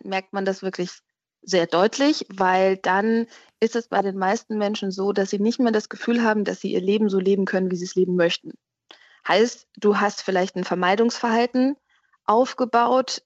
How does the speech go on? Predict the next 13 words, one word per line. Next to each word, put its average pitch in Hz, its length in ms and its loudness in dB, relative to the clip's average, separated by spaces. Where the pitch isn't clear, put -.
durch - 280 -8
Ängste, 247 520 2
du 190 140 -6
traust - 320 -2
dich 180 120 -6
nicht 170 180 -6
mehr - 100 -2
alleine 196 260 2
rauszugehen, 190 720 0
du 175 100 -8
willst 180 220 -6
nicht 180 200 -14
mehr 175 260 -2